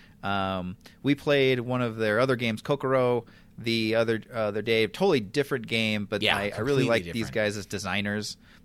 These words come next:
Speaker 1: They're, um, they, uh, they're, they're, they're, they do good dis-, jobs. <laughs> They do, they do good job. Good job.
Speaker 2: Good
Speaker 1: Good
Speaker 2: jobs.
Speaker 1: job, guys. <laughs> Good jobs. Good jobs for them. They do.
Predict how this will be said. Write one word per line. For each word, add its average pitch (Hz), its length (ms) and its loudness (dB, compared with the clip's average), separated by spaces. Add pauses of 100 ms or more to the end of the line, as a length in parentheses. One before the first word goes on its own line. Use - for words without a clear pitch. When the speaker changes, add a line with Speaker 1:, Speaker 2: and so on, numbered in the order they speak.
(100)
Speaker 1:
They're, 95 340 0
um, 87 420 -2 (580)
they, 95 300 0
uh, 87 280 -2
they're, 95 280 -4
they're, 104 220 -2 (140)
they're, 107 280 -8
they 131 120 -4
do 180 180 0
good 131 380 -6
dis-, 110 200 -6
jobs. - 500 -4 (100)
<laughs> - 100 0
They 208 220 0
do, 240 280 0
they 220 140 2
do 302 160 2
good 302 160 2
job. 165 260 0 (320)
Good 254 140 0
job. 156 200 6
Speaker 2:
Good 427 100 8
Speaker 1:
Good 220 40 -4
Speaker 2:
jobs. - 280 8
Speaker 1:
job, 95 180 2
guys. 90 300 -8 (300)
<laughs> - 1040 -4
Good 466 160 8
jobs. 254 500 6 (480)
Good 277 140 -2
jobs 262 280 8
for 254 140 4
them. 196 320 4
They 214 140 0
do. 165 260 0